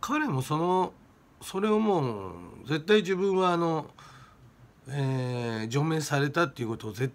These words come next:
対否定しないけども、それを言うことによって、えー、まあ、炎上してネタがそのまま対応できる、話がこのままね、まあ、あの、そこでできるっていう、そういう部分で彼はそういうふうにもう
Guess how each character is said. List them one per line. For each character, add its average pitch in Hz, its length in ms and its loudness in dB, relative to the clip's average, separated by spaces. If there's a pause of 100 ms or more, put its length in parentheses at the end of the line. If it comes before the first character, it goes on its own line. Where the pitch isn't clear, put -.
対 180 380 4 (340)
否 - 160 -10
定 170 220 4
し 135 120 -4
な 147 120 0
い 113 80 -2
け 101 80 -8
ど 101 100 -10
も、 92 240 -10 (680)
そ 208 180 0
れ 226 80 2
を 226 60 0
言 226 160 2
う 214 40 -2
こ 226 120 0
と 220 100 0
に 190 80 2
よ 123 120 0
っ - 20 -6
て、 107 580 -8 (580)
え 123 160 -4
ー、 - 20 -2
ま 139 120 2
あ、 123 100 0
炎 135 200 2
上 143 160 2
し 139 80 -4
て 135 80 0
ネ 123 160 0
タ 147 140 0
が 143 100 0
そ 143 120 -2
の 151 80 2
ま 147 160 2
ま 139 120 0
対 139 240 0
応 143 120 2
で 139 160 2
き 135 100 0
る、 98 60 -2
話 139 360 -2
が 127 80 -2
こ 107 120 -8
の 110 60 -4
ま 117 140 -2
ま 120 120 -2
ね、 151 160 -2 (180)
ま 113 140 -8
あ、 - 0 -
あ 110 40 -6
の、 107 380 -8
そ 120 100 -6
こ 113 80 -6
で 113 120 -6
で 113 160 -8
き 127 160 -4
る 110 60 -6
っ - 20 -14
て - 200 -16
い 90 40 -8
う、 87 60 -14 (640)
そ 180 200 0
う 185 60 4
い 196 120 2
う 196 60 2
部 196 140 0
分 127 260 -2
で 143 220 0
彼 131 200 -2
は 113 140 -4
そ 127 380 -4
う 127 40 -2
い 131 100 -2
う 127 60 -2
ふ 139 120 -2
う 131 60 0
に 110 120 -6
も 110 220 -6
う 80 40 -16